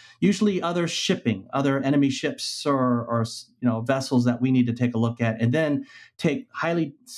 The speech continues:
uh, detailed photos of them so we can look at what kind of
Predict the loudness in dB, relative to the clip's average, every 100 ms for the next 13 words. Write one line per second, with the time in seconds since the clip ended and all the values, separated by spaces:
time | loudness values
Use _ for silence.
0 | -16 _ _ 0 2 2 2 0 0 0
1 | 0 0 0 2 0 -2 -4 0 2 2
2 | 2 2 2 4 4 4 0 -2 0 0
3 | 2 2